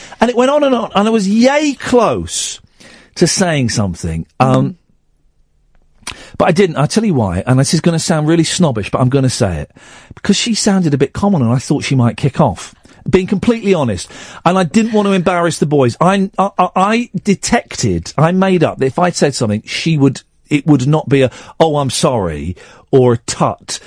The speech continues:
Speaker 1: Yeah.
Speaker 2: It would be a
Speaker 1: "Oh, horrible man.
Speaker 2: Yeah.
Speaker 1: You ignore him."
Speaker 2: It would be that kind of thing. And I, it would just upset the boys, so
Speaker 1: Mm.
Speaker 2: I did 'em.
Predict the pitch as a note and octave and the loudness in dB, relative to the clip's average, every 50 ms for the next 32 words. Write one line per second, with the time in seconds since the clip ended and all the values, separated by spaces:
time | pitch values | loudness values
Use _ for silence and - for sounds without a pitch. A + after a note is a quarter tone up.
0 | - - G#3+ G#3 G3+ D3 D3 D3 C#3 C#3 A#2 - D3 C#3 C3+ C3 B2+ A#2+ A#2 - | -8 -6 -2 0 0 0 2 2 2 2 2 2 2 4 4 4 4 4 2 2
1 | C4 B3 A3 - F#3+ - C4+ D4+ D4 G#3+ D4+ D4+ D4 C#4+ C#4 C4 C4 A#3+ G#3 G3 | 0 0 -2 -2 0 2 2 2 2 2 2 2 2 2 0 0 0 -2 -4 -6
2 | F3+ - - F#3+ F3+ - C#4 F4 E4+ F4+ - A3+ B3 D#4 C#4+ C4 B3 A3+ G#3 C3+ | -4 0 2 2 2 2 0 0 0 0 -2 0 0 0 2 2 0 0 0 0
3 | - E3+ F3+ F#3+ F3+ D#3 C3 F3+ F3+ D#3+ F#3+ F#3 F#3+ - - - F#3 F3 E3 D#3 | 2 2 2 2 2 2 2 0 2 0 0 -2 -2 -4 -4 -2 0 0 0 0
4 | C#3+ C3 - - E3+ D3 B2 G#2 - A#2 C3+ C#3 D3+ - - E3 - E3+ D#3 C#3+ | -2 -2 0 0 0 0 0 0 0 0 0 0 0 0 -2 0 2 0 2 2
5 | G#3 G3 - - F3+ E3+ - - - - - - C#3+ C3 A#2+ C#3+ C#3+ B2+ A#2+ G#2 | 0 -2 0 0 -2 -2 -2 -2 -4 -4 -2 -2 -2 0 2 2 2 4 2 2
6 | - F#2 F2+ C3 B2 - - D#3 C#3+ A2+ G2 D2+ C#2 C2+ | 0 0 0 0 0 2 0 0 0 0 -2 -6 -8 -10